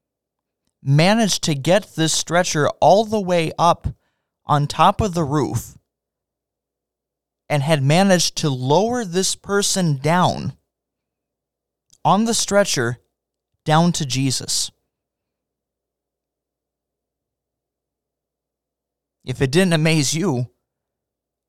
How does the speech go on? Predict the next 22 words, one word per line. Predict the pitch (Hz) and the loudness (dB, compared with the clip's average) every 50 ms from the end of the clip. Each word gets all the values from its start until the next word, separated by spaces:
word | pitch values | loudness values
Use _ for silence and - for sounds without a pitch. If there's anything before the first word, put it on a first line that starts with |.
| _ _ _ | _ _ _
it | - 147 147 | -2 0 2
amazed | 139 143 160 180 170 127 - - | 4 4 4 2 0 -2 -4 -6
Jesus. | - 147 190 220 190 - - - - - - - - _ _ _ _ _ _ _ _ _ _ _ _ _ _ _ _ _ _ _ _ _ _ _ _ _ _ _ _ _ _ _ _ _ _ - | -6 -6 -4 -4 -4 -6 -6 -6 -6 -4 -6 -6 -8 _ _ _ _ _ _ _ _ _ _ _ _ _ _ _ _ _ _ _ _ _ _ _ _ _ _ _ _ _ _ _ _ _ _ -2
The | 156 147 | -2 -2
level | 139 139 151 160 175 165 226 240 226 | 0 2 2 2 2 0 -4 -4 -4
to | - - - 196 185 | -6 -6 -4 -4 -2
which | 165 156 180 180 156 - - - | -2 0 -2 -2 0 -2 -4 -6
these | - 139 135 165 180 185 165 - | -8 -8 -6 -4 -4 -4 -4 -6
friends | - - - - 185 190 196 190 175 - - | -8 -10 -8 -4 -4 -2 -2 -2 -2 -4 -6
went | 127 127 160 180 165 135 117 - - - _ _ _ _ _ _ _ _ _ _ - | -6 -4 -2 -2 -2 -2 -4 -8 -12 -16 _ _ _ _ _ _ _ _ _ _ -8
to | - 165 | -6 -6
bring | 143 123 117 123 147 175 202 226 220 185 | -6 -4 -4 -2 0 0 0 -2 -2 -2
this | 175 180 180 - | 0 0 -2 -2
person | - - - 185 185 175 - - 139 131 | -4 -4 -2 0 0 0 2 2 0 0
to | 131 143 | 0 -2
God, | 120 120 131 131 123 110 - - - _ _ _ _ _ _ _ _ _ _ _ _ _ _ _ _ _ _ _ _ _ _ _ _ _ _ _ - | -4 -2 0 0 0 -2 -4 -8 -16 _ _ _ _ _ _ _ _ _ _ _ _ _ _ _ _ _ _ _ _ _ _ _ _ _ _ _ -12
to | - 143 | -10 -4
bring | 135 147 170 190 190 | 0 2 2 4 4
this | 175 165 - - | 2 0 0 -2
person | - 156 147 135 - 151 135 | -2 -2 0 0 0 -2 -2
to | 131 135 | -2 -4
Jesus. | 123 117 135 165 175 151 - - - - - - | -6 -4 -2 -2 -2 -2 -4 -6 -6 -6 -6 -6